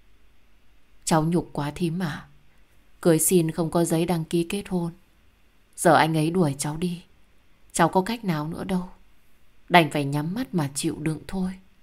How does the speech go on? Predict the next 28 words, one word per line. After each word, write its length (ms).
"Đến 320
khổ. 320
Mà 180
cô 140
cứ 160
ngồi 220
đây 120
nghỉ 200
ngơi. 300
Tôi 160
đi 100
hái 260
rau, 280
nấu 200
cơm 260
cho 100
hai 160
mẹ 180
con 220
ăn 180
nhá. 220
Ăn 160
xong 240
lên 160
xã 200
gặp 200
chính 240
quyền. 220